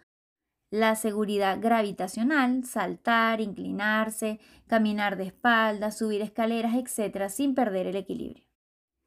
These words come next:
En este caso, un niño hiperresponsivo es aquel que reacciona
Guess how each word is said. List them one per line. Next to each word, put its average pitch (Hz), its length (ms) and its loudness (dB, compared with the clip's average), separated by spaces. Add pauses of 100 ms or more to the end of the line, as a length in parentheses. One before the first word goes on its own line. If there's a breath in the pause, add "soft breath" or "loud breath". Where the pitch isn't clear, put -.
(160)
En 247 140 6
este 269 220 0
caso, 262 380 2
un 247 140 6
niño 269 340 2
hiperresponsivo 262 1080 0
es 214 120 -2
aquel 277 300 0
que 285 100 2
reacciona 233 760 0